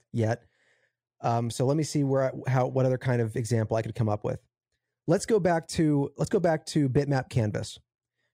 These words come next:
So again, what are we doing with that package? We're giving you a Dart A P I where you can say, "Make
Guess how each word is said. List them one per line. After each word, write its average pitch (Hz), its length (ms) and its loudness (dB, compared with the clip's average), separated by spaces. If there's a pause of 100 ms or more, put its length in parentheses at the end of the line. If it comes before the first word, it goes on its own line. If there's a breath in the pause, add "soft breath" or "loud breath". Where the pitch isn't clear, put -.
So 151 140 0
again, 127 240 2
what 156 140 2
are - 20 0
we 208 100 0
doing 156 200 2
with 135 100 -2
that 117 160 0
package? - 500 -4 (440)
We're 139 120 2
giving 190 260 2
you 196 100 4
a 170 40 4
Dart 139 300 2
A 120 80 2
P 117 220 0
I 110 320 -2 (100)
where 135 180 2
you 135 160 2
can 151 160 0
say, 127 300 2
"Make 135 440 0